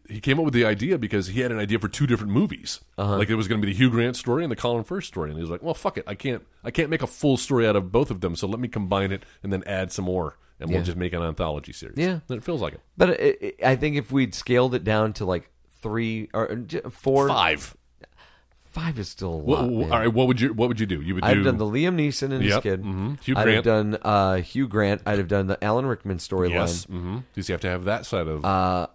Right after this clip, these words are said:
Speaker 2: I, I
Speaker 1: I've
Speaker 2: probably
Speaker 1: looked at love from both sides now, Joe.
Speaker 2: Um, let me think. Uh,
Speaker 1: We'd get rid of Colin, god of sex.
Speaker 2: <laughs>
Speaker 1: Get rid of the porn stars.
Speaker 2: Yeah.
Speaker 1: Get rid of Andrew Lincoln.
Speaker 2: Yeah.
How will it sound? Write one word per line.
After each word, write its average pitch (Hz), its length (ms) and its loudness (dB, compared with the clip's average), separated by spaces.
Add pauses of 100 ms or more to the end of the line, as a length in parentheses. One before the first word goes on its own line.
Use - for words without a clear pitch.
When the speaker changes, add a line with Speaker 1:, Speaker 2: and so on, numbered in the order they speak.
Speaker 2:
I, 95 100 0
I 95 220 2
Speaker 1:
I've - 200 -6
Speaker 2:
probably 113 380 4
Speaker 1:
looked 123 80 2
at 110 80 0
love 101 260 0
from 98 160 -6
both 120 200 -2
sides 69 360 -10
now, 69 200 -8
Joe. 76 200 -10 (100)
Speaker 2:
Um, 95 580 0 (380)
let - 80 -8
me 113 80 -6
think. - 440 -8 (140)
Uh, 76 440 -6
Speaker 1:
We'd 87 140 -6
get 113 120 -2
rid 110 140 2
of 98 140 -6
Colin, 110 440 0
god 101 220 0
of 98 80 -8
sex. - 400 -4 (260)
Speaker 2:
<laughs> - 540 -6
Speaker 1:
Get - 120 -4
rid 104 120 -2
of 101 60 -2
the 98 60 -2
porn 135 300 2
stars. 127 480 0
Speaker 2:
Yeah. 85 340 2
Speaker 1:
Get 110 120 -2
rid 104 120 0
of 98 60 -4
Andrew 113 320 0
Lincoln. 127 580 0 (840)
Speaker 2:
Yeah. 180 260 4